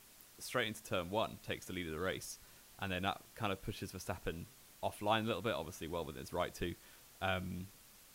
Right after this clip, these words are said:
and then down towards turn three, Verstappen seems to be clear of Hamilton and Alonso, who were just behind him, but then breaks very strangely about fifty meters, ear-, well, at least maybe thirty meters early for turn three. And Hamilton and Alonso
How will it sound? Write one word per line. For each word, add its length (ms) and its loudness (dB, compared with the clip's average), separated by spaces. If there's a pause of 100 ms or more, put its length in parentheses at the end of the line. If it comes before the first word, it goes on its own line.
(100)
and 160 2
then 80 4
down 180 4
towards 280 2
turn 200 2
three, 260 2
Verstappen 540 0 (460)
seems 400 0
to 80 -2
be 320 2 (380)
clear 420 4
of 180 0
Hamilton 360 -2
and 100 0
Alonso, 500 0 (320)
who 80 -2
were 60 -4
just 200 -10
behind 280 -4
him, 160 0
but 80 2
then 240 0 (420)
breaks 440 2 (320)
very 300 4
strangely 800 2 (140)
about 300 4 (360)
fifty 400 2
meters, 300 0
ear-, 260 4
well, 140 0
at 80 -2
least 200 0
maybe 220 2
thirty 320 0
meters 240 -6
early 300 -2 (340)
for 80 -12
turn 320 0
three. 300 0 (280)
And 100 -4
Hamilton 320 0
and 40 0
Alonso 320 -2